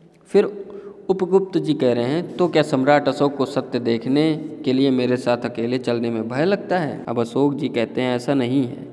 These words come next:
सम्राट अशोक को साक्षात मृत्यु से भी भय नहीं लगता। हम चलने के लिए तैयार हैं जयगुप्त, किंतु महाराज।" इतने ही कहते पे, इतने ही कहने पे सम्राट अशोक ने जयगुप्त को रोका। "नहीं जयगुप्त,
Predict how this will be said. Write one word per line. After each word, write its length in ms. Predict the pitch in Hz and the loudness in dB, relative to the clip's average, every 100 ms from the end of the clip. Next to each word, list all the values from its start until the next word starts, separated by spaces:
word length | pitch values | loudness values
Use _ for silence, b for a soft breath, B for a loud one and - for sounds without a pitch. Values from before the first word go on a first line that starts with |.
| - B B - | -18 B B -8
सम्राट 400 | 117 120 127 135 | -4 2 2 2
अशोक 300 | 131 135 135 | 0 0 0
को 80 | 139 | -2
साक्षात 580 | 131 101 131 - 127 139 | -2 -2 -2 0 2 2
मृत्यु 440 | 131 139 147 - | 2 0 -2 -4
से 160 | - 139 | 2 4
भी 460 | 135 135 143 - 123 | 4 2 0 -4 -4
भय 200 | 127 131 | 2 2
नहीं 200 | 127 120 | 4 2
लगता। 420 | 113 - - - - - - | 0 -2 -12 -14 -16 -18 -6
हम 120 | 113 | -4
चलने 340 | 113 117 120 135 | 0 2 2 2
के 100 | 131 | 2
लिए 160 | 131 | 2
तैयार 440 | 139 120 117 123 135 | 2 2 4 4 2
हैं 380 | 127 - - - - - 113 | 0 -8 -12 -16 -18 -12 2
जयगुप्त, 840 | 127 131 143 - - - - - | 4 6 4 0 -10 -14 -16 2
किंतु 280 | 175 185 170 | 2 6 4
महाराज।" 600 | 127 127 117 - - - - - - | 4 2 -4 -4 -10 -12 -12 -10 -6
इतने 260 | 143 170 165 | 0 2 4
ही 120 | 147 | 4
कहते 380 | 139 127 139 151 | 4 2 4 2
पे, 500 | 156 165 165 - - - | 4 2 -2 -10 -12 -4
इतने 300 | 143 143 170 | 0 2 4
ही 120 | 156 | 4
कहने 360 | 135 135 123 143 | 4 2 2 -2
पे 240 | 156 175 170 B - | -2 -4 -6 B -4
सम्राट 380 | 131 131 139 135 | 0 2 2 0
अशोक 240 | 131 135 | -2 0
ने 180 | 135 135 | 2 2
जयगुप्त 480 | 120 117 113 113 113 | 4 4 4 0 -2
को 100 | 117 | -2
रोका। 400 | 117 113 127 151 165 - - - B B B - | 0 0 -2 -4 -6 -12 -16 -18 B B B 2
"नहीं 240 | 139 160 | 6 6
जयगुप्त, 680 | 139 123 113 - - - | 6 4 4 -2 -6 -10